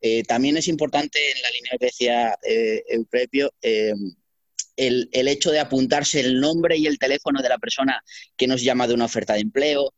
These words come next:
no utilizar términos como, "Es que estoy en tantas ofertas y estoy apuntado en tantos procesos de selección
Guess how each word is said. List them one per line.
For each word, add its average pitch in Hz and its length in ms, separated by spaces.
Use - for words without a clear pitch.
no 156 140
utilizar 170 480
términos 160 380
como, 143 260
"Es 160 100
que 202 100
estoy 190 240
en 202 100
tantas 190 320
ofertas 180 560
y 170 60
estoy 170 240
apuntado 165 460
en 160 40
tantos 156 220
procesos 156 340
de 151 60
selección 180 580